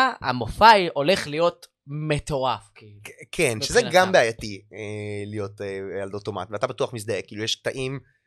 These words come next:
Speaker 2: שאתה עושה אותם כל כך הרבה זמן, שאתה יודע, כזה תוך כדי, אה, דיבור, ואתה מצחיק ומדבר וזה, ואתה תוך כדי, כאילו, עם עצמך כזה, "אה, אני אזמין היום פיצה אולי תוך כדי, אולי לערב", לא יודע, אתה יודע, מדבר עם עצמך כזה. אמ,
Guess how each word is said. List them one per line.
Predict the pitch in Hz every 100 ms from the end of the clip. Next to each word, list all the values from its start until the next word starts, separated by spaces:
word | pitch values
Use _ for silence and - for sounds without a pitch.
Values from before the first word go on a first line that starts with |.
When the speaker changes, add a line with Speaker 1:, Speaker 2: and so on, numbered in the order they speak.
| _
Speaker 2:
שאתה | - 123
עושה | 117
אותם | 147 143
כל | 123
כך | 120 143
הרבה | 139
זמן, | 120 135 143
שאתה | - 113
יודע, | 110 120 - -
כזה | 110
תוך | 110 135 123
כדי, | 135 131 135 135
אה, | 135 113 110 107 110
דיבור, | 104 110 147 139
ואתה | 113 117
מצחיק | 117 - 165 143
ומדבר | 139 131 156 139
וזה, | 123 175 185 - _ -
ואתה | 120 120
תוך | - 147
כדי, | - 151
כאילו, | 156 151
עם |
עצמך | 123 127 131
כזה, | 151 151
"אה, | 147 - -
אני | 139
אזמין | 117 147
היום | 170 107 104
פיצה | - -
אולי | 147 147 147
תוך | - -
כדי, | - 139
אולי | 139 127
לערב", | 113 95 135 151 120
לא | 120
יודע, | 131 127
אתה | 185
יודע, | 220
מדבר | 190 196
עם | 220
עצמך | 175 156 160
כזה. | 151 113 101 _ _ _ -
אמ, | 110 110 107 107 107 107 107